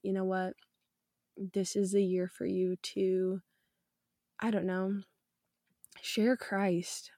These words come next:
whether it's to your friends on the podcast, through Instagram, um,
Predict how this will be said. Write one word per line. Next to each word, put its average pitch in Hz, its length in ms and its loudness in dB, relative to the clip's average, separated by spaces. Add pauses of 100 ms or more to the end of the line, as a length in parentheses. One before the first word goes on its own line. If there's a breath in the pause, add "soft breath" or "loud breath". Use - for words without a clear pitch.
whether 196 340 2
it's - 220 -2
to - 120 0
your 208 140 6
friends 202 640 4
on 185 160 4
the 185 80 0
podcast, 196 720 0
through 196 140 0
Instagram, 196 800 2 (560 loud breath)
um, 190 300 2